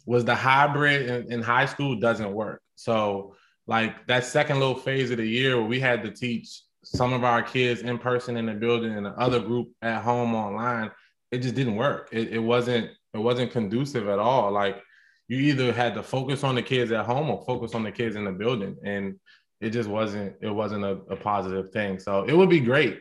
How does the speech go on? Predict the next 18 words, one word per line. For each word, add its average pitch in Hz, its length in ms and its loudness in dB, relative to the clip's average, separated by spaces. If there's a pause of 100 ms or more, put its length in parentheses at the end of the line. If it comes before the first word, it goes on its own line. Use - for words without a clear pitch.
(100)
if 113 180 -2
we 120 140 0
could, 113 340 4
like, 101 200 0
set 143 400 0
the 113 80 -2
year 135 500 -2 (500)
and 113 180 0
be 117 80 2
like, 107 220 0
"Okay, 107 240 -4
all 117 260 2
snow 120 240 0
days 110 180 0
are 104 60 -6
gonna 104 140 -4
be 101 80 -2
virtual" 95 540 -6